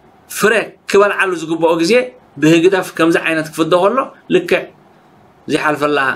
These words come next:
ጭሩስ መስከረም ተዓውር ኮይንዎ ንህዝቢ ኤርትራ። ግን ዝኾነ ይኹን ኣብ ዝሓለፈ ናይ ትሽዓተ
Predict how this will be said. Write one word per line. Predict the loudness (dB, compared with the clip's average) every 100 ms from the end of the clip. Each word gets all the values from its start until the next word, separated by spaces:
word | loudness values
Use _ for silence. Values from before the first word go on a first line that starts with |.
| -4
ጭሩስ | 0 0 0 -4
መስከረም | -6 -2 0 0
ተዓውር | -2 -2 -2 -2 -6
ኮይንዎ | 0 2 4 2 2
ንህዝቢ | 0 2 2
ኤርትራ። | 2 -4 -4 _ -20 -20 -20 -2
ግን | 0 0
ዝኾነ | 0 0
ይኹን | 2 0 -2 -12 _ _ -20 _ _ _
ኣብ | -4 -4
ዝሓለፈ | -4 -2 -2 2 2 0 -4
ናይ | -2 -2 -2 -6 -12 -14
ትሽዓተ | -4 0 0 0